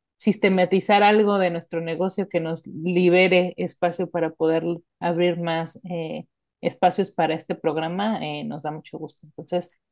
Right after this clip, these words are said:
ahorita aprovechen, si quieren, si, si escuchar esta, estos cuatro pilares o lo que significan y cómo pueden hacer la diferencia en su negocio resonó con ustedes,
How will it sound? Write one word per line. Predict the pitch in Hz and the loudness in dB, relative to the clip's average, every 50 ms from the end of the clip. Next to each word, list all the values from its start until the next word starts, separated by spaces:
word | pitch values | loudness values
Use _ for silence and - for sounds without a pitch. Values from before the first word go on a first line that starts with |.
| _ - | _ 0
ahorita | - 165 170 175 180 175 - 190 190 190 175 170 | 2 4 6 6 4 2 4 4 4 4 4 2
aprovechen, | 160 - 175 175 165 180 180 185 - - 208 196 196 190 - - | -2 0 0 0 0 0 -2 -4 -4 -8 -8 -6 -6 -8 -12 -14
si | - - 165 | -16 -16 -14
quieren, | _ - 190 180 180 180 185 185 175 135 - - | _ 0 2 2 2 2 0 0 -2 -4 -8 -2
si, | - 208 190 190 185 180 | 2 2 4 4 2 0
si | - 208 | 2 0
escuchar | 190 - - 202 196 - - 202 196 196 | 0 0 0 -4 -4 0 0 0 2 2
esta, | 208 202 214 _ - 208 196 190 185 180 175 - | 0 -2 -2 _ -2 -2 0 2 2 0 0 -2
estos | 185 - _ - - - | -4 -8 _ -16 -18 -4
cuatro | - 180 175 - 175 175 | -4 -4 -2 -2 -6 -4
pilares | - 180 165 170 165 165 170 170 170 - | -4 -2 2 2 4 4 2 0 0 -2
o | 160 175 170 | -2 0 0
lo | 165 160 160 | 0 0 -2
que | 170 165 | -4 -8
significan | - 175 156 160 165 165 - 175 170 - 165 160 156 | -6 -8 -8 -8 -8 -6 -6 -6 -4 -4 -8 -8 -8
y | 156 - | -10 -2
cómo | - 175 180 180 180 185 175 175 - - - - - _ _ | 0 2 2 2 2 0 -2 -2 -6 -20 -20 -20 -20 _ _
pueden | - 196 185 190 190 180 | 0 2 4 4 4 2
hacer | 180 175 - 185 175 170 | 0 -2 -2 -4 -2 0
la | 170 | 0
diferencia | 160 165 160 - 160 160 156 175 | 0 -2 -4 -6 -10 -10 -8 -10
en | 165 | -10
su | - - 160 | -10 -10 -10
negocio | 156 156 156 165 160 160 - - 175 165 170 170 | -10 -8 -4 -4 -4 -4 -4 0 4 6 6 6
resonó | 175 185 180 180 - 185 175 175 180 180 - | 8 6 4 4 4 0 0 2 0 -2 0
con | - 202 190 | 0 -2 -2
ustedes, | 180 - - - 180 175 175 185 214 240 240 _ | -4 -6 -2 0 2 4 4 4 2 -2 -4 _